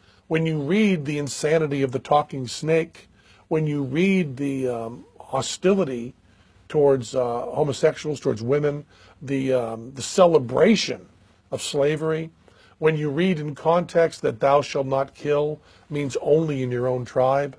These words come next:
I mean, there's no hint that it means humanity in general, that there's no sense of a, uh, of a shared humanity. It's all tribal. When you see a God that is, uh,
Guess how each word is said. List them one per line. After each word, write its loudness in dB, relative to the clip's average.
I -10
mean, -6
there's -4
no 8
hint 0
that 4
it -2
means -4
humanity -2
in -6
general, -2
that 6
there's 2
no 6
sense -2
of 0
a, -4
uh, -8
of 0
a 2
shared 0
humanity. 0
It's -4
all 8
tribal. 2
When 2
you 0
see 0
a 6
God 6
that 0
is, -4
uh, 2